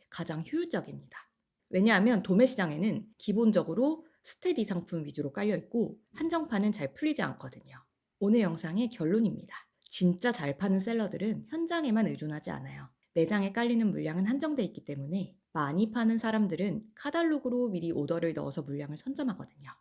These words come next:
여러분도 많이 판매하실 거잖아요. 지금부터 소매에서 눈으로 트렌드를 파악하고요. 카탈로그를 받아서 도매로 물량을 확보하는 방식이 결국 이 시장에서 꾸준히 파는 사람들의 전략이에요. 제가 사실 오늘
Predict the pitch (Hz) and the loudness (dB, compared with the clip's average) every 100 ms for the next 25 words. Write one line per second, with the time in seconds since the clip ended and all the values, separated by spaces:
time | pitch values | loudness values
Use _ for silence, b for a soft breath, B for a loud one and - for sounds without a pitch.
0 | _ _ _ - 180 175 214 220 214 196 | _ _ _ -6 0 2 4 4 2 0
1 | 185 143 135 190 233 269 294 285 285 - | 0 -2 -2 -2 -2 -2 -2 -4 -6 -8
2 | 147 139 165 185 _ _ - 214 220 156 | -10 -8 -6 -8 _ _ 0 4 4 2
3 | 202 165 - 339 339 175 202 170 - _ | -2 -4 -2 0 0 0 -2 -4 -6 _
4 | - 202 233 156 - _ _ - 302 294 | -2 4 4 4 -2 _ _ -4 0 2
5 | 220 175 - 240 233 190 - 160 185 _ | 2 0 -2 -8 -6 -8 -6 -6 -6 _
6 | _ _ - 330 339 320 277 262 220 147 | _ _ -2 2 4 4 6 6 4 -4
7 | 143 233 254 262 - _ 175 202 180 147 | -4 0 0 0 -6 _ 0 4 2 0
8 | - 175 175 175 214 285 311 - 302 277 | -8 -6 -2 0 0 0 -2 -4 0 2
9 | 240 240 220 139 - - 220 - - _ | 2 0 -2 -8 -12 -4 -2 -4 -10 _
10 | 175 170 165 - - 170 160 - 285 233 | -4 -2 -4 -8 -8 -6 -6 -4 0 0
11 | 165 226 254 - 320 320 170 - 175 165 | -2 -4 -6 -6 -6 -4 -4 -6 -10 -10
12 | - 202 185 156 175 - 139 165 180 139 | -8 -4 -4 -2 -6 -4 -6 -4 -8 -10
13 | 131 - _ _ - - 170 175 262 240 | -16 -20 _ _ -12 -4 -4 -2 -4 -2
14 | 180 165 156 - 165 156 156 156 147 | -2 -2 -6 -10 -4 -2 -2 -4 -6